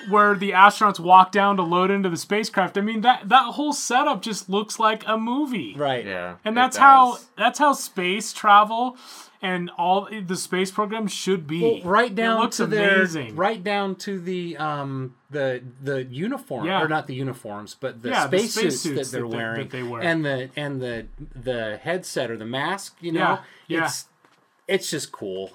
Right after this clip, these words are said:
Speaker 2: and the fact that they're
Speaker 1: It is
Speaker 2: sitting in
Speaker 1: cool.
Speaker 2: there, and it's all, like, these, these aren't just screens; they're touch screens. They
Speaker 1: Oh,
Speaker 2: are
Speaker 1: yeah.
Speaker 2: controlling everything
Speaker 1: Yeah.
Speaker 2: from the aircraft. They have a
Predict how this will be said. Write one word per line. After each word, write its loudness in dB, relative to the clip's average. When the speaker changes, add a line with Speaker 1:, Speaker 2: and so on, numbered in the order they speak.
Speaker 2:
and -2
the 0
fact 4
that -4
they're -2
Speaker 1:
It -2
is -2
Speaker 2:
sitting 2
in 2
Speaker 1:
cool. -2
Speaker 2:
there, 0
and 0
it's -6
all, 2
like, -4
these, -6
these -4
aren't 0
just -6
screens; -4
they're -2
touch -8
screens. -10
They 0
Speaker 1:
Oh, 6
Speaker 2:
are 2
Speaker 1:
yeah. 0
Speaker 2:
controlling -4
everything -6
Speaker 1:
Yeah. -6
Speaker 2:
from -8
the -6
aircraft. -8
They -6
have -4
a -8